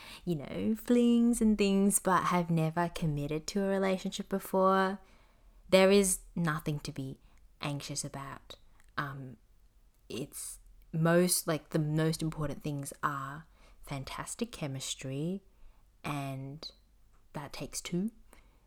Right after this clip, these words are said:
and that both of you put effort into each other. That also takes two too. So as long as you are open to sort of, like, really good conversations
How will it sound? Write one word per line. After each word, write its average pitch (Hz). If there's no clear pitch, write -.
and 147
that 156
both -
of 170
you 170
put 170
effort 170
into 151
each 131
other. -
That -
also 147
takes -
two 170
too. 202
So 170
as 165
long 165
as 147
you 147
are 143
open 156
to 147
sort -
of, -
like, -
really 147
good -
conversations 143